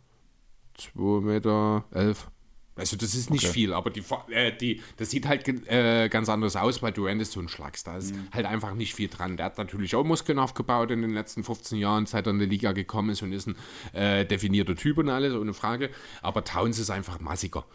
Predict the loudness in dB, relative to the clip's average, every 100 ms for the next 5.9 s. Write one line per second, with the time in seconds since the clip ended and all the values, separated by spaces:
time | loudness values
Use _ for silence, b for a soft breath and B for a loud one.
0 | B B 2 4 2 2 0 2 2 2
1 | -2 -2 -2 -2 0 4 4 4 2 2
2 | 0 -4 -2 0 0 0 -2 0 0 2
3 | 0 -2 -4 -10 -6 0 0 2 2 0
4 | 0 0 0 2 4 6 4 2 -2 -2
5 | 0 0 0 -6 -6 -4 -2 -4